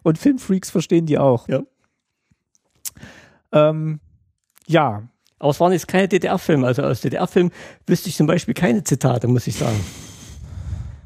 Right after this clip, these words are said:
Speaker 2: Da müsste ich, fällt mir absolut nichts ein.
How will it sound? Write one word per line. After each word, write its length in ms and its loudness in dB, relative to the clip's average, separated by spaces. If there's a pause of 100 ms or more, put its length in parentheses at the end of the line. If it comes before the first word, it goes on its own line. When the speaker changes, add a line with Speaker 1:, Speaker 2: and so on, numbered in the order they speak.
(160)
Speaker 2:
Da 80 -2
müsste 260 0
ich, 300 -10 (1000)
fällt 220 -4
mir 80 -6
absolut 240 -8
nichts 160 -12
ein. 200 -8